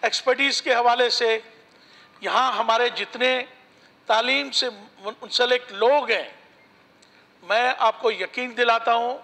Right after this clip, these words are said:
member पार्लियामेंट से हैं, हमारे साबका expertise हैं जो हमारे department में रहे हैं, या तालीम से मुंसलिक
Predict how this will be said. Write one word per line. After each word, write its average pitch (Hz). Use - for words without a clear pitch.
member 208
पार्लियामेंट 240
से 247
हैं, 247
हमारे 208
साबका 226
expertise 240
हैं 233
जो 214
हमारे 208
department 240
में 247
रहे 240
हैं, 247
या 226
तालीम 262
से 247
मुंसलिक 233